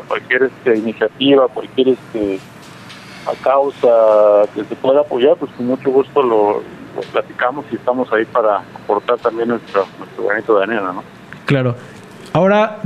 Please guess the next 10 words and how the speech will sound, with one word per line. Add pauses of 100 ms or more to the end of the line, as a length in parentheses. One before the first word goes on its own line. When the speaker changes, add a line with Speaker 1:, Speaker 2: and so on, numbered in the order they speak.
(180)
Speaker 2:
este,
Cristóbal,
enfocándonos
un
poco
más (360)
acerca, (300)
pues, (160)
de
tu